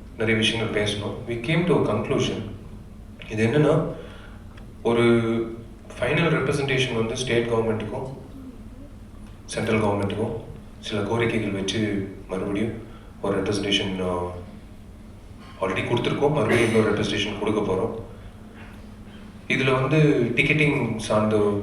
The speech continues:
விஷயங்களும் சரி, அதோட பிரச்சனைகளும் சரி, டிக்கெட் ரேட்ஸும் சரி, ஏன்னா கிட்டத்தட்ட டூ தௌசண்ட் சிக்ஸுக்கு அப்புறம், ஆ, டிக்கெட்டிங் சார்ந்த ஒரு, ஒரு அப்ரைசல் ஆகட்டும், அது, அது முறைப்படுத்துறதாகட்டும் எதுவுமே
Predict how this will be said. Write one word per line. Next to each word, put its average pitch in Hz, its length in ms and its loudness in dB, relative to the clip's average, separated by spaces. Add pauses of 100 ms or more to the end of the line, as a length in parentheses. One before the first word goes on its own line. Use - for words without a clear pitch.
(160)
விஷயங்களும் 202 480 2
சரி, 208 200 0
அதோட - 320 2
பிரச்சனைகளும் 98 500 0
சரி, - 360 -2 (120)
டிக்கெட் 104 260 0
ரேட்ஸும் 104 360 0
சரி, 98 240 -2
ஏன்னா 104 320 -2
கிட்டத்தட்ட 107 500 -2
டூ 120 140 4
தௌசண்ட் 113 160 2
சிக்ஸுக்கு - 380 -2
அப்புறம், 107 400 0 (760)
ஆ, 98 260 4 (760)
டிக்கெட்டிங் 120 500 0
சார்ந்த 101 340 0
ஒரு, 98 480 0 (240)
ஒரு 98 140 0
அப்ரைசல் 101 640 4
ஆகட்டும், 98 320 2 (580)
அது, 101 380 6
அது 101 140 2
முறைப்படுத்துறதாகட்டும் 101 880 2
எதுவுமே 98 280 0